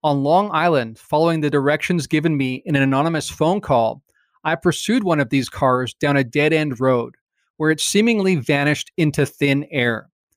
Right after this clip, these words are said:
There were no side roads or turnoffs. On other days, I arrived at witnesses' homes only minutes after the M I B had driven off.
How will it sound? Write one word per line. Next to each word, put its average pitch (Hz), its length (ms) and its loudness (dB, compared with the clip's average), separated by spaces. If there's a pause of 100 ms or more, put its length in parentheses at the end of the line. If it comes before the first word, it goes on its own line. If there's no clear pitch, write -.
(120)
There 151 100 0
were 143 120 2
no 143 280 2
side 143 340 0
roads 143 400 0
or 147 160 2
turnoffs. 127 720 -4 (640)
On 156 220 0
other 214 220 2
days, 143 480 0
I 170 80 0
arrived 139 460 0
at 143 120 0
witnesses' 185 480 0
homes 147 420 0 (100)
only 175 260 2
minutes 165 420 0 (180)
after 185 640 -2
the 151 180 0
M 160 140 2
I 147 140 2
B 127 260 2
had 143 220 -2
driven 131 320 0
off. 117 420 -2